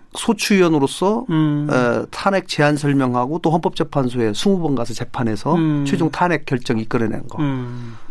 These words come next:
Speaker 1: 두 번째는 뭐 최종적으로는 참 몰각됐지만 선거법.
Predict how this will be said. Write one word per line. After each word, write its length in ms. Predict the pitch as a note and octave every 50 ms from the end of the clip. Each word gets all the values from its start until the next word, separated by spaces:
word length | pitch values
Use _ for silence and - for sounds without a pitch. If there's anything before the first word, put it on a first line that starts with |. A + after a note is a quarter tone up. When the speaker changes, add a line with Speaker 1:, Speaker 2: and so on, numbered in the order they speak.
| - - -
Speaker 1:
두 120 | - -
번째는 720 | C#3+ D#3 D#3 C#3+ - C#3+ C3+ C#3 D3 D#3 D3+ C#3+ C#3+ - - - - - - - - - - - - - - - - - -
뭐 380 | - C#3 C#3 C3 B2+ A#2+ A#2+ - - - - - - - - - - - - - -
최종적으로는 720 | - - - G#3+ A#3 A3 G#3 G3 F3+ E3 D#3 D3 C3+ C3
참 180 | B2 C3 C3 A#2+
몰각됐지만 760 | G#2+ A#2 B2 B2+ C#3 C3 - B2 A2+ - - B2 C#3 D#3+
선거법. 520 | E3+ - - G#3+ G3 G3+ - - D3 -